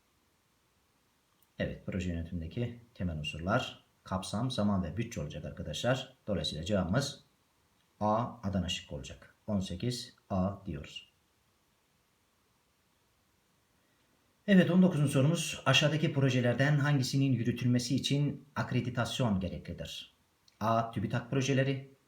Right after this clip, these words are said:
B. Ulusal ajans projeleri, C.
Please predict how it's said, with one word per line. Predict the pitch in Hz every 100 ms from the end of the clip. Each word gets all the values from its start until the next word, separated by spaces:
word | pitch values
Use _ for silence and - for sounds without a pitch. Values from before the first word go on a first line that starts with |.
| _ -
B. | 101 113 95 -
Ulusal | 110 110 110 95
ajans | 98 98 117 -
projeleri, | 135 131 131 131 139 - - _ _ - 104
C. | - 107 71 -